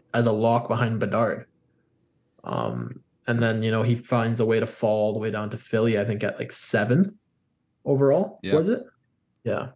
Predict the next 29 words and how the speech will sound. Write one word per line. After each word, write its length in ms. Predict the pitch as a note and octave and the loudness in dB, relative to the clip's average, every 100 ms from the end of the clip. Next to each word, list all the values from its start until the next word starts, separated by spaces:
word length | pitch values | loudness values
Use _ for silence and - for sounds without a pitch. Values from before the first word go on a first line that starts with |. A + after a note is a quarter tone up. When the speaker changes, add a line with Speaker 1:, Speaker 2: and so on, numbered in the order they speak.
| - | -12
Speaker 1:
So, 220 | - C3 | 0 2
I 60 | A#2 | 4
mean, 260 | B2 A#2+ A2+ | 4 4 2
I, 240 | B2+ B2 | 2 4
I 20 | |
just 180 | D3 C3 | 4 4
don't 200 | B2+ A#2 | 4 2
like 240 | A2+ A#2+ | 0 0
that, 320 | C3 C3 C3 - _ _ _ _ _ | 0 0 0 -6 _ _ _ _ _
uh, 160 | - G#2 | -6 -2
based 300 | B2 A#2+ - | 2 2 2
off 140 | A2+ | 0
of 40 | - | 0
the 80 | A2 | 0
reports. 440 | - A#2+ B2 C3 | 0 2 2 2
And 80 | A2 | 0
I 80 | A2+ | 0
also, 540 | A2+ A#2+ A2 A2 - | 0 0 -2 -2 -8
you 180 | C#3+ C3 | -12 -6
know, 240 | G#2+ A2+ B2+ C3 | -2 -2 -2 2
he's 160 | B2 | 4
been 200 | C3 C#3 | 6 6
doing 180 | C3 B2+ | 8 6
great 240 | A#2 B2 | 4 2
in 60 | B2+ | 2
the 80 | A2+ | 0
K 140 | A#2+ | -2
H 260 | A2+ A2+ A2 | -2 -2 -2
L, 360 | A2+ D#3 - | 0 0 -4